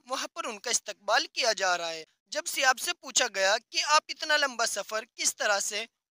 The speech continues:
और क्यों तय कर रहे हो और आखिर आप इतनी परेशानी क्यों उठा रहे हो, तो सियाब जवाब देते हुए कहते हैं कि मैं पैदल हज इसलिए जा रहा हूँ कि मुझे देखकर मेरे मुसलमान भाई पास वाली मस्जिद में जा सके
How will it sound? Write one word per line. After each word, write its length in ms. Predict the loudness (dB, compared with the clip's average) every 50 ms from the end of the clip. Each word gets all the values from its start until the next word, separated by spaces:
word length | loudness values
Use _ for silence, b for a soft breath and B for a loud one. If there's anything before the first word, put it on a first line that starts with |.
| _
और 160 | -2 -2 -2 -2
क्यों 260 | _ -6 -6 -6 -6
तय 200 | -4 -2 -2 -2 -2 0
कर 140 | -2 0 0
रहे 160 | 2 0 0
हो 240 | 0 0 -2 -6 -6 -10 _ _ _ _ _ _ _ -2
और 140 | 0 0 2 4 2
आखिर 280 | 2 2 2 0 2 2
आप 120 | 2 2 2 -2
इतनी 240 | -10 -8 -6 -6 -6
परेशानी 560 | -6 -6 -6 -4 -2 0 0 0 -2 -2 -4 -6
क्यों 260 | _ -4 -6 -6 -6
उठा 300 | -6 -8 -6 -2 0 0
रहे 180 | 0 -2 -4 -6
हो, 220 | -8 -10 -12 -14 _ _ _ _ _ _ _ _ _ -10
तो 80 | -10
सियाब 320 | -8 -2 2 4 4 4 4
जवाब 260 | 2 4 4 4 4 4 0
देते 240 | -8 -8 -4 -4 -4
हुए 220 | -4 -2 -2 -4
कहते 400 | -4 -6 -10 -12 -12 _ -8 -4
हैं 220 | -4 -2 -4 -4 -8 _ _ _ _ -8
कि 80 | -6 -2
मैं 140 | 0 0 0
पैदल 360 | 2 2 2 2 2 0 -2
हज 240 | 0 -2 -2 -2 -4 -6 -10
इसलिए 380 | -8 -8 -8 -6 -4 -2 -2 0
जा 200 | 0 0 0 0 0
रहा 140 | 0 0
हूँ 200 | -2 -2 -4 -6 -10 _ _ _ b b b b b
कि 80 | -6
मुझे 260 | -4 -2 2 4 4 4
देखकर 400 | 4 2 -2 -2 -2 -2 -2 0
मेरे 240 | 2 4 4 4
मुसलमान 580 | 4 2 0 -2 -2 -2 0 0 0 0 0 0
भाई 200 | 0 0 0 0 -2 _ 0
पास 220 | 2 2 2 4 4
वाली 220 | 2 2 2 2
मस्जिद 400 | -2 -2 -2 -2 -2 -2 -6 -6
में 120 | -4 -4 -2 2
जा 140 | 2 4 4
सके 400 | 2 0 -2 -6 _ -14 -14